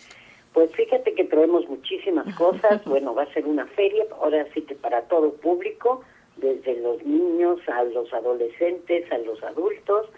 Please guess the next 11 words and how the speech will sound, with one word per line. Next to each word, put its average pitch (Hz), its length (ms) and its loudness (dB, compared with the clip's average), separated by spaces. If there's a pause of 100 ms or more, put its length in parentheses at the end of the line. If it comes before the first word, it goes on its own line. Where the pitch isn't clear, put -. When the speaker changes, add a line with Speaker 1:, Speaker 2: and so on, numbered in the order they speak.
(300)
Speaker 1:
¿sí? - 160 -2 (460)
Y 269 280 -6 (140)
creo 214 300 2
que 214 100 0
traemos 151 460 0
muchísimas 147 600 -10
cosas 151 400 -2 (100)
con 143 220 -2
este 160 260 -2
tema 151 320 -2
de, 123 280 -4